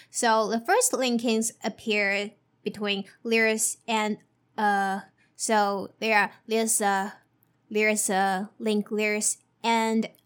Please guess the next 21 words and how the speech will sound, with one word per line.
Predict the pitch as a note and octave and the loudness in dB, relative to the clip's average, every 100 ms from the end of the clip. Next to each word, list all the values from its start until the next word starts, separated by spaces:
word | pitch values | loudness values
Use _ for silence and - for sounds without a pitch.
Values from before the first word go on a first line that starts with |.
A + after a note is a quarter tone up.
| _ _ - | _ _ -4
uh | A3 G#3 F3+ - - | 2 2 0 -8 -6
together. | G#3 E3 F3 D4 F4+ - D#4 B3 | -2 0 2 0 -2 -12 -16 -2
And | B3 B3+ | 2 4
the | |
second | B3 F4+ G4+ E4+ | 4 2 4 4
linking | B3 A3 A#3 G#3+ G3+ | 4 2 2 2 2
appears | G#3+ - G#3+ G3+ G3 - | -2 -2 -2 0 -2 -2
between | A3+ A#3 G#3+ G3 | -4 -2 -2 0
lot | G#3+ C4 C4 B3+ - | 2 4 4 2 0
and | A#3 A3+ A3 - | 2 4 2 0
of. | F3+ D3 C3+ _ | -2 -2 -6 _
So | - A#3 | -2 0
lot | A3+ C4+ D#4 | 4 4 4
and | E4+ C4 | 4 4
of | A3 - | 4 0
will | F#3+ F#3+ | -4 -2
be | G3+ F#3+ - _ | -2 -4 -8 _
lot | G#3 G#3 G#3 | -2 2 4
of, | F3 F#3 - - _ _ _ _ - | 2 -2 -8 -20 _ _ _ _ -2
lot | B3 G#3+ G#3 G3 | 2 6 6 4
of, | F#3 F#3 | 0 -4